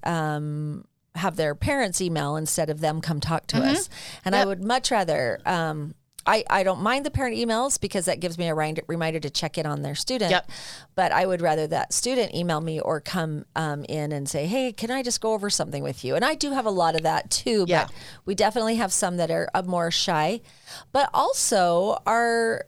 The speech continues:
Speaker 1: um, as we age ourselves, like, at my age, you know, in what ways do I need to advocate for myself? Um, maybe it's with work. Maybe I need to,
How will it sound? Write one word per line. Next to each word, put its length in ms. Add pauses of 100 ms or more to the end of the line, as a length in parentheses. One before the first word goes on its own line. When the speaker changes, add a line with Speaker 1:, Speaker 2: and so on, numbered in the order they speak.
(100)
Speaker 1:
um, 600
as 240
we 480
age 420
ourselves, 800
like, 300 (300)
at 140
my 200
age, 440 (100)
you 160
know, 140
in 120
what 160
ways 280
do 100
I 120
need 160
to 120
advocate 440
for 100
myself? 720 (380)
Um, 500 (500)
maybe 440
it's 180
with 300
work. 420
Maybe 320
I 80
need 280
to, 680